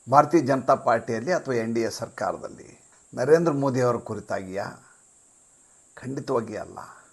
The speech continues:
ನರೇಂದ್ರ ಮೋದಿ ಸಾವಿರ ಪಾಲಿಗೆ ವಾಸಿ ಅಂತ ಪರಿಭಾವಿಸ್ತಾರೆ ಗಾಂಧಿ ಪರಿವಾರದವರು. ಅವರಿಗೆ ಅತಿ ಹೆಚ್ಚು ಕಾಡ್ತಾ ಇರೋದು ಯಾರಪ್ಪ ಅಂತಂದ್ರೆ, ಈಗ ಗೃಹ ಸಚಿವರಾಗಿರುವಂಥ ಅಮಿತ್ ಶಾ ಅವರು.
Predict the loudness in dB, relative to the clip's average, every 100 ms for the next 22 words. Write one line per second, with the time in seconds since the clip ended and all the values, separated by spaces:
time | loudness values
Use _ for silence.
0 | -20 -20 -2 4 10 10 10 8 8 8
1 | 8 4 2 8 12 12 12 10 8 8
2 | 6 6 10 12 10 8 6 6 6 6
3 | 6 4 6 6 4 2 2 2 2 2
4 | 0 -2 -2 0 4 4 2 0 -12 -16
5 | -20 _ _ _ _ _ _ _ -20 -20
6 | -20 0 8 10 12 12 10 10 12 12
7 | 12 8 10 12 12 12 12 12 12 10
8 | 10 10 10 8 6 6 2 4 6 6
9 | 6 0 -16 -20 -20 -20 -16 0 4 8
10 | 8 8 10 12 12 10 8 10 12 12
11 | 12 8 6 6 4 6 8 8 6 2
12 | 4 6 6 2 4 4 6 8 8 8
13 | 4 -4